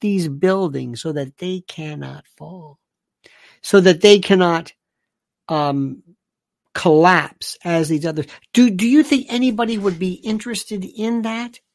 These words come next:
Do you think anybody's talking about that? Don't you think that would be a good idea?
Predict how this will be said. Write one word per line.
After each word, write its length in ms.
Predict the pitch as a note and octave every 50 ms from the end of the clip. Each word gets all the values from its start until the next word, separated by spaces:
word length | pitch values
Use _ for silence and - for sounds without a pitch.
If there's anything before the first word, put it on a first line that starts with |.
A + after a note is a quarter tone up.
| _ _ _ _ _ _ _ _ _
Do 120 | - -
you 20 | G#3
think 220 | C4 C4+ B3 - -
anybody's 600 | A3+ A3+ B3+ B3+ A3 A3 A#3 A3 A3+ A3 G#3+ -
talking 440 | - - A#3+ A#3 A#3+ - A#3+ A#3 B3
about 300 | B3+ _ B3 A#3+ B3 _
that? 80 | - - _ _ _ _ _ _ _ _ _ _
Don't 260 | - C4 C#4 C#4 -
you 60 | C4 A3+
think 180 | - C4 A#3+
that 80 | A#3+ A#3
would 100 | A3+ G#3+
be 120 | A3+ A3
a 40 | G#3+
good 180 | G3 A3 G#3+ G#3+
idea? 340 | G#3 G3+ G3 A3+ A3+ G#3